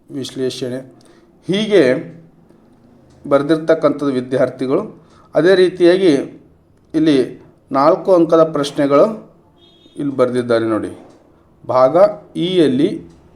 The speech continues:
ಏನಿದೆ ಅಂತಂದರೆ, ಆ, ನಾಲ್ಕು ಅಂಕದ ಪ್ರಶ್ನೆಗಳು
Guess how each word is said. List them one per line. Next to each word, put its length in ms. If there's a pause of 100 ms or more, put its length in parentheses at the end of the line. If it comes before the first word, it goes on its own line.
(120)
ಏನಿದೆ 320
ಅಂತಂದರೆ, 600 (680)
ಆ, 380 (380)
ನಾಲ್ಕು 680 (200)
ಅಂಕದ 380
ಪ್ರಶ್ನೆಗಳು 960